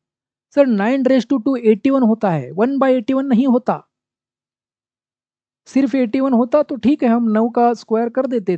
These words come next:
थे यहाँ पर, नौ raise to two, लेकिन ये one by eighty one कैसे आएगा? हाँ, नाइन raise to two अगर एटी वन होता है, तो नाइन raise to minus two, one by eighty one होता है।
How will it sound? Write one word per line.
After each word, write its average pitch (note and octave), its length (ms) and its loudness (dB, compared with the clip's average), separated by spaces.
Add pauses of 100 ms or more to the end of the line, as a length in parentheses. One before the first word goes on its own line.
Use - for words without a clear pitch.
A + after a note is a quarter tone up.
थे D#3 40 -2
यहाँ C#3 280 -8
पर, F3 60 -18 (420)
नौ E3 220 -4
raise D3+ 160 -2
to A#3 180 -8
two, E3 140 -6
लेकिन G#3 260 -4
ये B3 80 0
one C4+ 260 0
by D4 120 4
eighty B3+ 260 -4
one B3 140 -4
कैसे G#3+ 260 -4
आएगा? E3 320 -10 (1000)
हाँ, D3 580 -10 (1200)
नाइन F#3 200 2
raise G3 240 4
to G#3 160 2
two E3+ 120 2 (1400)
अगर D#3 160 0
एटी D3 220 2
वन F3+ 120 2
होता D3+ 260 -4
है, C#3 160 -8 (680)
तो D#3+ 60 -4
नाइन D3+ 280 -2
raise D#3 220 -2
to E3+ 100 -2
minus C3+ 300 -4
two, D#3+ 160 -4 (340)
one C#3+ 160 -8
by D3 160 -4
eighty A#2+ 160 -10
one A#2 120 -12
होता A2+ 180 -20
है। B2+ 100 -20